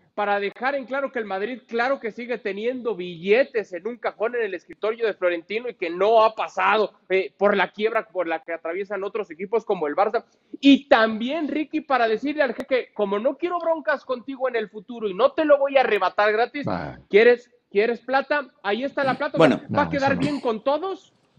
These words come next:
Speaker 3: No, no,
Speaker 2: Eso
Speaker 3: no.
Speaker 2: me da igual.
Speaker 3: A ver, yo les expliqué que si Mbappé está disponible hoy y vale ciento ochenta, se paga. Ahora, todos salieron a decir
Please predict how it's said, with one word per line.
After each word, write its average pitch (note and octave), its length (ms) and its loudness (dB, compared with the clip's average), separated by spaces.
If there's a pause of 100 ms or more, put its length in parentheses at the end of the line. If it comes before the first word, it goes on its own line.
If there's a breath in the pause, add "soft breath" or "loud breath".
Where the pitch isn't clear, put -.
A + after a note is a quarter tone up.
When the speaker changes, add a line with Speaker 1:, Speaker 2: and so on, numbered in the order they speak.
(680)
Speaker 3:
No, D#3+ 220 8
no, D3+ 120 10
Speaker 2:
Eso - 20 8
Speaker 3:
no. B2+ 140 8
Speaker 2:
me G2 60 -4
da F#2 60 -6
igual. F2 240 -10
Speaker 3:
A A#2+ 80 10
ver, B2+ 340 6
yo F3+ 220 6
les A#3 220 4
expliqué D#3+ 680 0
que C#3 160 2
si C#3 440 -2 (520)
Mbappé G3 800 4
está F3 240 2
disponible E3+ 800 0
hoy C3 400 4 (240)
y A#2 100 -4
vale B2 220 2
ciento F3 340 -2
ochenta, A3 640 2
se - 180 -10
paga. G#2+ 460 4 (280)
Ahora, D3+ 600 6 (640)
todos D#4 400 10
salieron A#3+ 480 6
a G3 100 6
decir C4 600 4